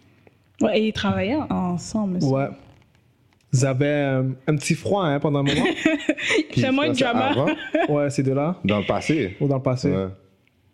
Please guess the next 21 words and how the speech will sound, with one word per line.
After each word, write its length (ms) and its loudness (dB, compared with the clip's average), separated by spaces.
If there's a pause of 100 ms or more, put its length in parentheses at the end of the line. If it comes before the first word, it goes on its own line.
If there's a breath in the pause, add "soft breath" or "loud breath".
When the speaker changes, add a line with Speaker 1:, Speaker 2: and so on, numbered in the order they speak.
(140)
Speaker 1:
Ouais. 140 0 (240)
Speaker 3:
On 100 4
dirait 140 0
tout 120 -2
le 60 2
monde 180 0
qui, 360 -2
qui, 120 0
les, 320 -2 (520 soft breath)
les, 180 2
tous 160 -2
les 120 2
writers 460 0
de 60 -10
comics, 380 0
ils 120 0
avaient 160 0
des 140 -2
beefs 280 -4
ensemble, 420 -2
hein. 120 -8